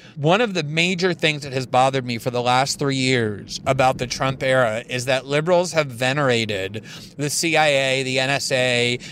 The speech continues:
the Department of Justice, the Pentagon, the whole security state apparatus. And one of the things that they were able to do, these agencies, over the last three years, is restore liberals' faith in the goodness and nobility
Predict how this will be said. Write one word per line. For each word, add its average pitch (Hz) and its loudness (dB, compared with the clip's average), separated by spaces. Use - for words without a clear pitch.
the 135 2
Department 143 0
of 135 -4
Justice, 123 0
the 135 0
Pentagon, 127 -2
the 135 -2
whole 185 4
security 151 -4
state 127 -2
apparatus. 117 2
And 156 0
one 214 4
of 269 -2
the 254 2
things 202 -2
that 151 -6
they 165 2
were 165 4
able 151 0
to 123 0
do, 131 -2
these 120 -2
agencies, 135 0
over 123 0
the 123 -2
last 127 2
three 131 -4
years, 131 0
is 139 -2
restore 185 2
liberals' 151 0
faith 127 0
in 156 2
the 143 2
goodness 160 0
and 143 -2
nobility 139 0